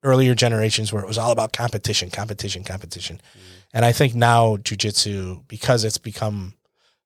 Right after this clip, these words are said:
Speaker 1: more popular and more mainstream, it's more about what can you accomplish in your life through it.
Speaker 2: Yeah.
Speaker 1: So it's beautiful stuff.
Speaker 2: Before we wrap this up, I wanna get a shout out to somebody out there. So one of my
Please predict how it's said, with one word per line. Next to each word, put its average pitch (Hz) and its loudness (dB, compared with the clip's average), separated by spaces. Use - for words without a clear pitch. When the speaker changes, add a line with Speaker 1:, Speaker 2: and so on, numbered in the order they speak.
Speaker 1:
more 117 2
popular 151 6
and 135 4
more 131 6
mainstream, 127 2
it's 120 -4
more 139 4
about 113 2
what 123 2
can 110 -2
you 127 4
accomplish 110 2
in 104 -2
your 101 -2
life 92 -6
through 127 2
it. - -12
Speaker 2:
Yeah. 107 4
Speaker 1:
So 104 -4
it's - -8
beautiful 139 -2
stuff. - -2
Speaker 2:
Before 170 8
we 160 6
wrap 147 6
this - 4
up, 104 6
I 98 6
wanna 117 4
get 117 4
a 101 2
shout 107 4
out 69 -2
to 92 -6
somebody 80 0
out 64 -4
there. 50 -6
So 95 2
one 120 2
of 123 2
my 104 4